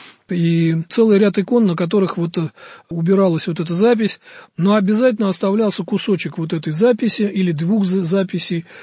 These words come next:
с тем, чтобы было видно, ка-, какой путь и какую жизнь прожила эта икона. Но, э, самое удивительное, когда я вот общался с, э, удивительными искусствоведами, профессионалами, в отличие от меня в этой области,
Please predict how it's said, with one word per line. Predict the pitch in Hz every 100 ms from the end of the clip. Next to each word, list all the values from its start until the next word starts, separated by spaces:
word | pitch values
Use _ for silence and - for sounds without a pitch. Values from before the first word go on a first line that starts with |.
| - -
с | -
тем, | - 226
чтобы | - 196
было | 196 214 208
видно, | 220 214 180
ка-, | 165 170
какой | 185 170 208 180
путь | 220 202
и |
какую | 160 165 190
жизнь | 180 190 175
прожила | 170 165 175 170
эта | 156 170
икона. | 170 233 233 160 - - - _ _
Но, | 165 196 202
э, | 277 202 170
самое | - 208 202 190
удивительное, | 202 247 220 196 175 165
когда | 151 165 160
я | 165 160
вот | 156
общался | 165 - 170 151 151
с, | -
э, | 165 160
удивительными | 202 165 180 190 165 156 160
искусствоведами, | 160 - - 185 220 240 175 147 - _ _ _
профессионалами, | 165 147 180 190 202 175 156
в | 156
отличие | 156 156 165
от | 147
меня | 160 160
в | 151
этой | 147 170
области, | 208 190 165 160